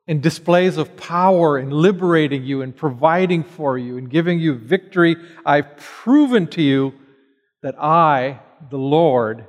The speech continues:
am God indeed. And I will go before you. So let's look at how God proved this. So now I want to give you some illustrations. In fact, I'll g-, give you,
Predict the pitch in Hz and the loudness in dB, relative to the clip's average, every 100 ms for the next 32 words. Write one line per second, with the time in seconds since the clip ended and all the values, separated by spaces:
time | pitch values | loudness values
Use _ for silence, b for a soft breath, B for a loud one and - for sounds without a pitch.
0 | _ 120 123 123 131 104 98 95 _ _ | _ -20 -14 -4 -4 -2 -8 -10 _ _
1 | _ 107 101 95 - _ _ _ _ _ | _ -20 -20 -20 -20 _ _ _ _ _
2 | _ _ _ _ _ _ _ _ _ _ | _ _ _ _ _ _ _ _ _ _
3 | _ _ _ _ _ _ 131 113 143 151 | _ _ _ _ _ _ -20 -14 -4 0
4 | 123 107 113 135 113 135 120 107 101 _ | 0 -2 -10 -14 -10 -6 -6 -8 -20 _
5 | 117 _ - - _ _ _ _ _ _ | -20 _ -20 -20 _ _ _ _ _ _
6 | _ _ _ _ _ _ _ _ _ _ | _ _ _ _ _ _ _ _ _ _
7 | _ _ _ _ _ _ _ _ _ _ | _ _ _ _ _ _ _ _ _ _
8 | _ - 196 190 - 180 170 147 110 151 | _ -2 0 0 -2 -4 0 -2 -2 0
9 | 139 131 131 113 117 - _ - 127 101 | 0 0 0 0 0 -6 _ -10 -8 -8
10 | 101 - - - 139 127 - _ _ _ | -16 -20 -20 -12 -10 -10 -16 _ _ _
11 | _ _ - 202 233 185 175 151 156 151 | _ _ -8 0 0 2 -2 0 0 -2
12 | - 143 139 151 139 - - 123 110 104 | -2 -8 -8 -8 -8 -10 -8 -6 -6 -16
13 | 113 110 160 160 147 135 120 151 170 143 | -14 -6 -4 0 0 -2 -12 -10 -8 -6